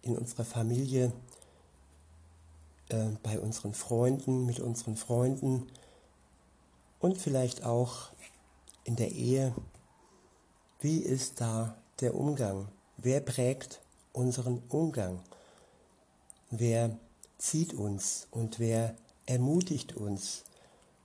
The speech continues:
Und welche Vorbilder haben wir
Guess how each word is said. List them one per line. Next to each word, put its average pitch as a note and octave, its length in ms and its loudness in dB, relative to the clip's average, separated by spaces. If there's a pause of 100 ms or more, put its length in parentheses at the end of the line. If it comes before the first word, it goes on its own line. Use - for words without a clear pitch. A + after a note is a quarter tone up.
(540)
Und A#2 440 -4 (260)
welche B2 380 2
Vorbilder C3+ 680 2
haben A2+ 320 0
wir B2 320 4